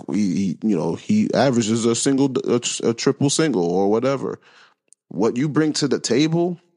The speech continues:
doesn't always have to be on the box score. And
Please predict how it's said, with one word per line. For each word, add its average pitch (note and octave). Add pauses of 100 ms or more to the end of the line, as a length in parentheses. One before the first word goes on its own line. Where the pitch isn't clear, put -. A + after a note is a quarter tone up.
(340)
doesn't A2+
always A#2+
have A2
to G2+
be G#2+
on F2+
the -
box -
score. - (640)
And E2+